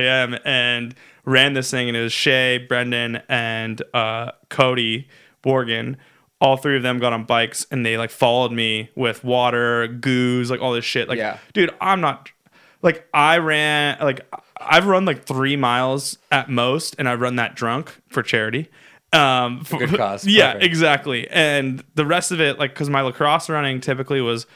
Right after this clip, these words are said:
Speaker 1: we had to do a mile and a half under nine minutes in college. And
Speaker 2: But that was just the entry test.
Speaker 1: Yeah,
Speaker 2: Yeah.
Speaker 1: exactly. And if you didn't make that, you would go to fat camp,
Speaker 2: <laughs>
Speaker 1: um,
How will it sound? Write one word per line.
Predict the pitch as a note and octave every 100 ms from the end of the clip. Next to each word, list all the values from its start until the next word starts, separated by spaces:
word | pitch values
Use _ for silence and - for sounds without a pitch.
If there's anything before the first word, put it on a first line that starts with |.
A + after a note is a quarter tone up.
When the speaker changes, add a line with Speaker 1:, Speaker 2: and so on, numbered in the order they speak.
| - _ -
Speaker 1:
we |
had | D3
to | C#3
do | D3
a |
mile | A#2+ A#2+ C3+
and |
a | B2+
half | B2 B2
under | B2 A#2
nine | A2+ A2+
minutes | A2+ A2+ A2
in | G#2
college. | A2+ G2+ - - - - _ _ _ -
And | C3+ A#2+ A#2
Speaker 2:
But | C3+
that |
was | C3
just | B2+
the | C3+
entry | A2+ A#2 A#2
test. | G2 A#2 - - -
Speaker 1:
Yeah, | F3 F3 D3 A#2
Speaker 2:
Yeah. |
Speaker 1:
exactly. | A#2+ A#2+ A#2+ - A2 - - -
And | C#3
if | C3
you |
didn't | C3
make | C3+ A#2
that, | B2 A#2
you | A#2
would | A2+
go | A2+
to |
fat | - A#2 -
camp, | - A2+ - - - -
Speaker 2:
<laughs> | G3+
Speaker 1:
um, | F3 C3+ A#2+ A#2+ B2